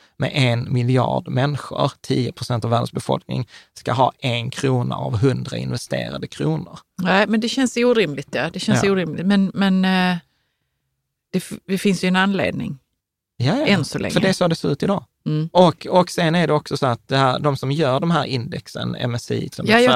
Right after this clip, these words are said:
Speaker 1: företag
Speaker 2: tänkte
Speaker 1: som
Speaker 2: precis,
Speaker 1: gör de här
Speaker 2: eh, om inte de kan liksom jobba lite hårdare på
Speaker 1: Jo,
Speaker 2: att
Speaker 1: jo, men så finns det ju också.
Speaker 2: Ja.
Speaker 1: Där finns ju massa intressen i det där också. Så att,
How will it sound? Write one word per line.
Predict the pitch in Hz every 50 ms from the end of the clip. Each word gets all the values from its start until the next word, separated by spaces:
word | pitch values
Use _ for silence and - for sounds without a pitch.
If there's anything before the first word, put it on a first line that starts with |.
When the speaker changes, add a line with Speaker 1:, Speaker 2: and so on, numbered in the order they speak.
| -
Speaker 1:
företag | - 254
Speaker 2:
tänkte | 277 - - 220
Speaker 1:
som | 214 -
Speaker 2:
precis, | 254 226 214 233
Speaker 1:
gör | 226 226
de | 220 214
här | 202 196 196 190 190
Speaker 2:
eh, | 185 190
om | 208 220
inte | 226 226 - 202
de | 202 220 196 175 -
kan | - 190 180 175
liksom | 175 - - 190 185 180 175 - - _ _ _ _ _ _ _ _ _ _ _ _ _ -
jobba | 190 214 220 190 208
lite | 202 202 196 - 208
hårdare | 202 208 208 220 226 - - - - -
på | - - 214 220 - 151 240 220 202
Speaker 1:
Jo, | 165 139 123 117 -
Speaker 2:
att | - 151
Speaker 1:
jo, | 160 160 156 143
men | 151 170 175
så | 175 190
finns | 175 - 160 139 120 -
det | - 147
ju | 147
också. | 135 - 196
Speaker 2:
Ja. | 185 -
Speaker 1:
Där | - 131 127 135
finns | - - 139 127 - 131
ju |
massa | 127 123 120 117 - 117 117 117
intressen | 117 113 107 - - 120 107 - - - - - 117 117
i | 113 - - 110 - 60 - - - -
det | - -
där | - 52 52 52 -
också. | - - - - - - -
Så | 135 - -
att, | -